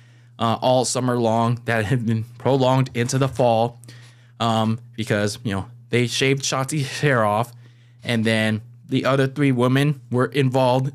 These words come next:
in Io Sky's women's, uh, women's championship because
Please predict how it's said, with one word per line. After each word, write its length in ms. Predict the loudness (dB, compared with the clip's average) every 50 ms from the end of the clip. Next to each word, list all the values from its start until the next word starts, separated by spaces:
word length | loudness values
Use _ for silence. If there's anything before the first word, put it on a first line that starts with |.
| -4
in 300 | -2 0 0 0 -2 -4 -6 -12 -20 -6 0
Io 140 | 2 2 2
Sky's 480 | 2 -2 -4 -4 -2 0 0 -2 -2 -4 -10 -6
women's, 440 | -2 0 2 2 2 0 0 -4 -10 -14 -20 -8 -2
uh, 240 | 0 0 2 0 0 0
women's 260 | 0 0 0 0 -2
championship 520 | -2 -2 0 0 0 -2 -2 0 0 0 0
because 420 | -2 -2 0 0 0 0 0 -2